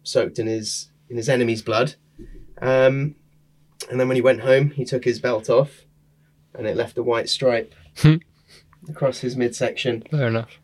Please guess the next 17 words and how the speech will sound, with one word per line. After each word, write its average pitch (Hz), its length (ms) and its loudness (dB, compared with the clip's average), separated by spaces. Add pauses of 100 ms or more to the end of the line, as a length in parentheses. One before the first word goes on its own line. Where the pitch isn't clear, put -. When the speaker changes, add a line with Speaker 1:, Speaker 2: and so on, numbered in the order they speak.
(140)
Speaker 1:
Um, 143 300 2
so 143 140 0
he 165 160 4
claimed 143 440 4 (140)
to 127 240 4
have 120 120 -4 (160)
invented 120 720 -2
the 113 400 -2 (600)
Austrian 107 400 -6
flag, 104 440 -4 (640)
but 110 180 -2
there's 107 180 -6
other 110 200 -4
people 104 480 -8
that 101 140 -6
say 101 180 -6
otherwise 104 680 -10